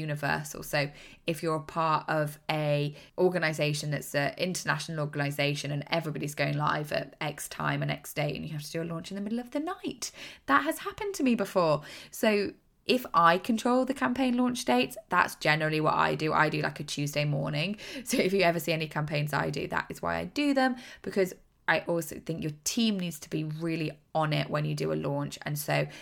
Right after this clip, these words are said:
making the time and day optimal for them,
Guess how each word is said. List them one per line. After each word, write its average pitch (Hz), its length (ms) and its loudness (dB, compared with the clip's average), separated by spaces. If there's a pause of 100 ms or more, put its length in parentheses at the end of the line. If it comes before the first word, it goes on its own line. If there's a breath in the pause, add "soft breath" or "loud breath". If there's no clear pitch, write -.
(140 loud breath)
making 165 560 -2
the 156 380 -2
time 151 380 0
and 151 80 0
day 147 140 2
optimal 147 440 -6
for 147 140 -6
them, 160 480 0